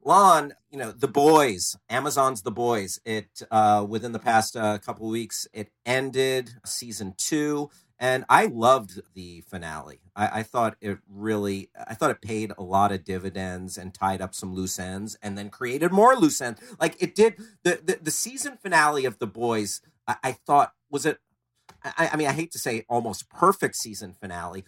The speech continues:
but, like, it put a button on a story we were following, and then it opened up new threads and, like, veins of story that are, you're like, "Whoa, what's gonna happen there for next season?" I feel, uh, satiated on this season.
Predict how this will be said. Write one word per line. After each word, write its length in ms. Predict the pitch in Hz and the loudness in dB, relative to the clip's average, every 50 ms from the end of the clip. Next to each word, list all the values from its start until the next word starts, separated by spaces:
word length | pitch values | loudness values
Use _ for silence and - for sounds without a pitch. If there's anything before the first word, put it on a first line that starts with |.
| _ _ _ | _ _ _
but, 160 | 135 135 - | -2 -2 0
like, 280 | 131 127 127 117 - - _ _ _ _ - | 2 2 2 2 0 -6 _ _ _ _ -4
it 180 | 139 131 - _ _ - | -4 -4 -4 _ _ -4
put 160 | - 196 160 | 0 0 0
a 140 | 127 98 85 _ - | 0 -2 -6 _ 4
button 480 | 143 147 151 - 185 190 185 202 208 - _ - | 4 4 4 2 -4 -10 -8 -8 -10 -10 _ 0
on 240 | 135 131 127 123 117 | 2 2 2 2 0
a 60 | 107 | -4
story 500 | - - - - 147 127 127 127 123 123 | -8 -8 -8 -6 -4 -4 -4 -4 -4 -6
we 140 | 123 117 117 | -8 -6 -6
were 100 | 107 104 | -4 -6
following, 720 | - _ - 127 131 139 147 160 165 170 175 185 190 190 - 247 220 - - | -2 _ 4 6 6 6 4 2 0 -6 -6 -8 -8 -10 -10 -14 -18 -10 -6
and 240 | 135 135 131 110 - | -4 -4 -4 -2 0
then 380 | 147 143 143 143 143 143 143 - _ _ | 0 0 2 0 -2 -4 -6 -10 _ _
it 200 | 127 127 120 - - | -8 -8 -6 0 2
opened 360 | 135 156 160 - 160 147 139 | 4 4 4 2 -2 -2 0
up 160 | 139 131 - | 0 0 0
new 240 | 131 127 139 151 160 | -4 -4 -2 -2 -2
threads 580 | 160 - - 131 131 127 123 120 117 113 104 120 | -2 -6 -6 -2 0 0 2 0 -2 -4 -8 -8
and, 80 | 110 | -8
like, 180 | 110 107 98 - | -8 -10 -10 -8
veins 420 | - 117 113 113 113 113 113 107 - | -6 -6 -4 -6 -6 -10 -12 -14 -14
of 180 | - 107 101 | -14 -12 -10
story 560 | - - - 123 110 104 104 107 104 101 95 - 95 - _ - | -10 -8 -6 -4 -4 -4 -4 -4 -6 -6 -10 -14 -18 -16 _ 0
that 260 | 110 107 104 90 - _ _ _ _ - - - | 2 2 2 2 -2 _ _ _ _ -18 -12 -12
are, 140 | 117 120 - | -12 -12 -12
you're 200 | 117 - - 120 | _ -18 -16 -14
like, 220 | 110 110 110 107 - _ 170 | -12 -12 -12 -14 -16 _ _
"Whoa, 460 | - 294 302 294 262 214 170 135 113 101 _ _ - | 2 2 2 2 0 -4 -6 -8 -10 -16 _ _ -6
what's 220 | 226 240 - - | -6 -4 -4 -8
gonna 180 | 240 214 196 190 | -10 -10 -8 -6
happen 400 | 196 196 190 - 196 175 175 190 | -6 -6 -6 -8 -10 -12 -10 -8
there 360 | 214 220 190 156 147 127 - _ _ _ | -8 -6 -4 -6 -6 -8 -10 _ _ _
for 140 | - 143 131 | -6 -6 -6
next 300 | 123 123 107 - - - | -4 -6 -8 -8 -8 -10
season?" 260 | - 90 85 - _ _ - | -12 -12 -18 -20 _ _ -16
I 60 | 113 | -16
feel, 440 | 110 - - 135 135 123 120 113 - _ _ - - - - | -16 -16 -10 -6 -4 -4 -4 -6 -10 _ _ -16 -16 -10 -6
uh, 160 | 127 113 107 | -6 -6 -4
satiated 720 | - - - - 147 151 - - - 165 160 160 151 160 156 | -4 -6 -6 -6 -6 -8 -8 -8 -8 -8 -10 -12 -8 -6 -4
on 140 | 147 151 | -4 -4
this 180 | 165 196 208 - | -4 -4 -4 -4
season. 440 | - 214 208 208 190 220 214 220 | -6 -8 -12 -10 -8 -8 -8 -8